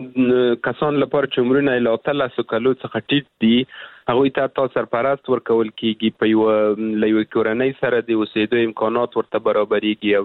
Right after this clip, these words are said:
ټول لګښتونه یې، لکه څرنګه چې تاسو په جریان کې په غاړه اخیستل کیږي، تر څو په ټولنه کې ښه ادغام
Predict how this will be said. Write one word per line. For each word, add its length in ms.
ټول 180
لګښتونه 480
یې، 120
لکه 200
څرنګه 300
چې 100
تاسو 240
په 100
جریان 300
کې 260
په 120
غاړه 240
اخیستل 380
کیږي، 180
تر 140
څو 100
په 160
ټولنه 260
کې 200
ښه 80
ادغام 300